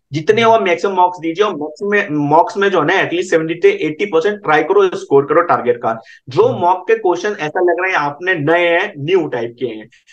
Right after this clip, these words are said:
Speaker 1: और
Speaker 2: हम्म।
Speaker 1: वो आपको लग रहा है कि important है, तो आप अपने notes में लिख सकते हो। और उस नोट्स को exam के दो चार दिन पहले revise करो।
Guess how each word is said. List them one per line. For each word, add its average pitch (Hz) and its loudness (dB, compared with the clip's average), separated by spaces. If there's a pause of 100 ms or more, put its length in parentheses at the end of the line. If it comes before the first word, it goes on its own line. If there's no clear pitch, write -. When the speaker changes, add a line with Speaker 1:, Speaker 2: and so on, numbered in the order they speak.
(180)
Speaker 1:
और 175 4
Speaker 2:
हम्म। - -6
Speaker 1:
वो 175 2
आपको 190 2
लग 190 2
रहा 202 2
है - -4
कि 320 -4
important 180 -2
है, 131 -4
तो - -2
आप 147 2
अपने 180 0
notes 147 -2
में 147 -2
लिख 123 -2
सकते - -6
हो। - 0
और 220 2
उस 240 -4
नोट्स 190 -2
को 240 6
exam 151 -2
के 180 0
दो 139 2
चार 139 -4
दिन 143 -4
पहले 208 0
revise 120 0
करो। 196 2